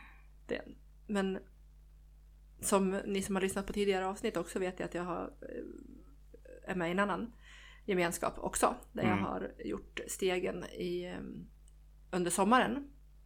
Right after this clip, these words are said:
Speaker 1: Det blev också lite speciellt nu när jag tänkte på min femårsdag.
Speaker 2: Mm, just
Speaker 1: liksom
Speaker 2: det.
Speaker 1: att jag är fem år nykter från alkoholen.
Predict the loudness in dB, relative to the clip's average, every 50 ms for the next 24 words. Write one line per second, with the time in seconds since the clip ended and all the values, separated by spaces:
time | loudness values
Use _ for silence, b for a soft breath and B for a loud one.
0 | -20 -20 -20 -20 -20 -20 -20 -20 -20 -16 -4 0 4 6 8 8 8 8 6 4
1 | 2 2 4 4 2 2 0 0 -2 0 0 -2 -2 -2 -4 -6 -6 -6 -4 -4
2 | -2 -4 -4 -4 -4 -6 -8 -8 -10 -12 -12 -6 -4 -4 -2 -2 -2 -4 -4 -4
3 | -4 -4 -4 -4 -2 -2 -2 -2 -4 -4 -8 -10 -14 -20 -16 -12 -10 -8 -2 4
4 | 8 10 12 12 12 12 10 8 6 4 2 0 -2 -2 -6 -14 -20 b b b
5 | b b b b b b b b b b -8 -8 0 4 6 6 6 6 4 0
6 | 0 2 2 2 2 2 0 -2 -2 0 0 0 0 0 0 0 0 0 -2 -4
7 | b b b b b b b 4 6 6 6 4 2 4 6 8 8 8 6 4
8 | 0 -2